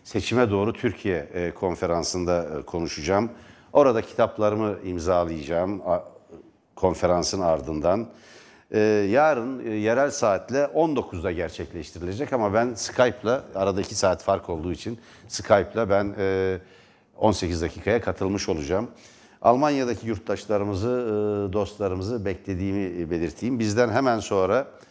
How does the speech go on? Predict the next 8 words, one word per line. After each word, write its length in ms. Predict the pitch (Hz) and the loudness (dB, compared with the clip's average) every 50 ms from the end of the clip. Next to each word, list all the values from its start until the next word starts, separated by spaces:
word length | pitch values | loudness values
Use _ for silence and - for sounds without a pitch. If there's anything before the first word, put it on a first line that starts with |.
| _ _ _ _ _ _ _ _ - | _ _ _ _ _ _ _ _ -4
e, 680 | 107 107 107 107 107 104 104 104 101 101 101 101 101 90 - - - _ _ _ _ - - - | -2 0 2 2 2 2 0 0 0 0 -2 -2 -4 -6 -10 -14 -20 _ _ _ _ -20 -16 0
ki 240 | - 156 139 110 - - - | 2 4 4 4 0 -4 0
arkın-, 380 | - 110 110 101 - 123 113 107 | 4 4 4 4 2 -2 -2 -2
ardından 640 | 113 - 120 117 113 110 107 110 120 139 151 143 | 0 2 2 2 2 2 -2 0 0 0 0 0
iki 400 | 120 113 - - 143 123 104 - | -2 -6 -4 -2 -2 -2 -2 -4
konferansım 680 | - - 104 98 90 101 98 98 98 95 - - 101 98 | -4 -4 -4 -4 -2 -2 -2 -2 -2 -4 -6 -6 -4 0
daha 240 | 98 92 92 110 101 | 0 2 4 4 4
var. 240 | 95 101 135 - | 4 2 0 0